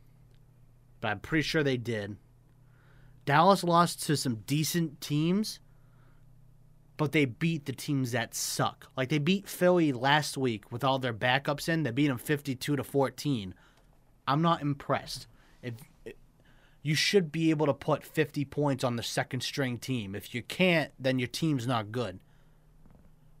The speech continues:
And the Cowboys got smoked by Arizona a few weeks ago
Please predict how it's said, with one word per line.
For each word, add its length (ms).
And 340
the 260
Cowboys 540
got 160
smoked 640
by 220
Arizona 640
a 40
few 220
weeks 340
ago 280